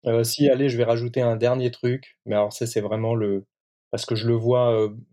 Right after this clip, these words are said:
beaucoup arriver en ce moment, ça concerne vraiment un, un détail, euh, dans le compost, c'est, euh, on me pose beaucoup la question sur le bokashi, qui est une sorte de, je sais même pas comment le qualifier en vrai. Euh, renseignez-vous bien, et mon conseil serait de, de pas le faire,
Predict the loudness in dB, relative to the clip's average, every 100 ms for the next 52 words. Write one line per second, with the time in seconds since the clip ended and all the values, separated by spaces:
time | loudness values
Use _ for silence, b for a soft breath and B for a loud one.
0 | -18 -8 -8 -2 0 0 -2 -4 -2 0
1 | 2 2 0 -6 -8 -6 -4 -2 -2 -2
2 | -2 -4 -4 -4 -2 -2 0 -2 -2 -6
3 | -6 -4 -2 -4 -8 _ _ _ -10 -6
4 | -2 0 2 0 0 0 -2 -4 -6 -6
5 | -2 -2 0 -2 0 0 0 -4 -6 -6
6 | -4 -2 -2 0 -2 -4 -8 _ _ -20
7 | -12 -2 0 0 0 -2 -4 -6 -6 -6
8 | -6 -10 _ _ -12 -6 -4 -2 -2 0
9 | 0 0 0 0 0 -2 -2 0 2 2
10 | 0 -2 -4 -12 -4 -2 0 2 2 2
11 | 0 -2 0 2 2 0 -2 _ _ _
12 | _ _ _ _ _ -2 0 2 0 0
13 | -2 -2 -2 -2 -2 -2 -4 -8 -4 -2
14 | -2 0 0 0 -4